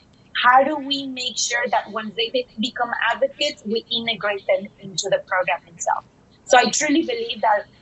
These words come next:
uh, one of the things that I continue to work myself, because I'm also a parent, uh, as well, um, it's that part that is not, we shouldn't leave it just on the teachers. We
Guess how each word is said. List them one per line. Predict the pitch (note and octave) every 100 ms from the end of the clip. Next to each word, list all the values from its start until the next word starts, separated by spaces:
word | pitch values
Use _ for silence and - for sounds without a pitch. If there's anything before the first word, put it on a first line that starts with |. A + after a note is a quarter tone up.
| - -
uh, | G#3+ G#3+
one | G#3+ B3+
of | A#3
the | A#3
things | A3+ A3
that | A3 C4 -
I | B3+
continue | D#4 C#4 A3 G3+ F#3
to | G3
work | F#3+ -
myself, | F#3+ - G#3 G3+
because | G#3+ G3
I'm | G#3
also | A3+ A3+ G#3+
a | -
parent, | G3+ F#3+ F#3+ F#3 F3
uh, | F#3+ - -
as | F3+ F#3
well, | F#3+ F#3+ B3 - - - - _ -
um, | A3 G#3 F#3+ F#3 - _ _ _ _
it's | B3 - G3+
that | A3+ -
part | B3 G#3 - _ - -
that | B3 G3+ -
is | G#3+ G#3+
not, | B3+ G#3+
we | B3+
shouldn't | - C#4+ D4 C#4+ C4
leave | C4 B3
it | C4 B3+ -
just | - A#3+ - B3+
on | A#3
the | G3+
teachers. | E3 - A3 - D#4 E4+ E4+ - - _ _ _ -
We | B3 B3+ B3+